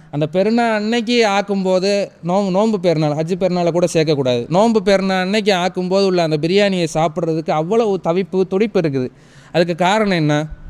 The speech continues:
என்ன காரணம்? ஆசை. ஆசை வந்து நம்மளை மிஞ்சி அங்க உட்கார்ந்துருக்குது. மத்த நாள்ல பிரியாணி சாப்பிடும்போது அந்த ஆசை இருக்காது.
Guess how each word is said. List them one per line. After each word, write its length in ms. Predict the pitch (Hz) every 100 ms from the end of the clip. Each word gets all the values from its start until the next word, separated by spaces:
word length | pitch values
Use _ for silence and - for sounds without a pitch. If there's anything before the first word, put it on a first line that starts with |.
| - - - - - - _ _ _ _ _ -
என்ன 180 | 202 208
காரணம்? 580 | 180 180 170 160 160 160 160
ஆசை. 500 | 160 226 - 196 156 - - - - - _ - _ - _
ஆசை 440 | 147 202 240 226 214
வந்து 260 | 196 214
நம்மளை 300 | 220 185 190
மிஞ்சி 340 | 175 202 240 247
அங்க 140 | 202
உட்கார்ந்துருக்குது. 540 | 170 196 190 175 151 147
மத்த 280 | 160 160
நாள்ல 320 | 220 226 240 226
பிரியாணி 300 | 208 220 214
சாப்பிடும்போது 480 | 196 190 208 220
அந்த 160 | 208 180
ஆசை 280 | 185 208 202
இருக்காது. 420 | 170 156 139